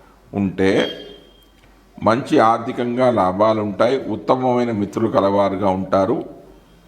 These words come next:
పాండిత్యం కలవారుగా ఉంటారు, చక్కని వైవాహిక సుఖం ఉంటుంది, స్త్రీ సంతతి అధికంగా కలిగిన వారుగా ఉంటారు.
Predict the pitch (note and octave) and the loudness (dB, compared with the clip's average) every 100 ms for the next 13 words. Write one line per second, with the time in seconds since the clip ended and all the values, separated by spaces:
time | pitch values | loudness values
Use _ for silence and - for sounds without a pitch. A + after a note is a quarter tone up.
0 | _ _ _ _ _ - A2+ C3 D3 D#3 | _ _ _ _ _ 2 2 4 2 2
1 | - D3 C#3 C#3 B2+ A2+ A#2 A2+ A2 A2 | 2 0 0 0 -2 0 2 2 2 0
2 | G#2+ F#2 G2 A2+ G#2+ B2 - G#2 - C3 | -2 -2 -2 0 0 0 -2 -2 0 0
3 | C3+ A2 G#2+ A2+ A#2+ A#2+ A2+ C3 - - | 2 2 2 4 2 2 -2 -8 -8 -4
4 | G2+ F#2+ G2 G2+ A#2 B2 - A2+ B2+ B2+ | -4 -2 -2 0 0 0 0 0 2 0
5 | G2 A#2 G2 F#2+ F#2 F#2+ G2 G2 G#2+ D3+ | 0 -2 0 -2 -2 -2 -4 0 2 0
6 | - - - - _ _ _ _ _ - | -4 -14 -20 -20 _ _ _ _ _ -2
7 | G#2+ A#2 A2+ G#2+ G#2 F#2+ F#2+ G2+ A2 A#2 | 0 2 0 0 0 0 0 2 2 2
8 | - - - - _ _ _ - F#2+ F2+ | -2 -14 -20 -20 _ _ _ -6 -4 2
9 | G2 F2+ - - | 4 4 2 -4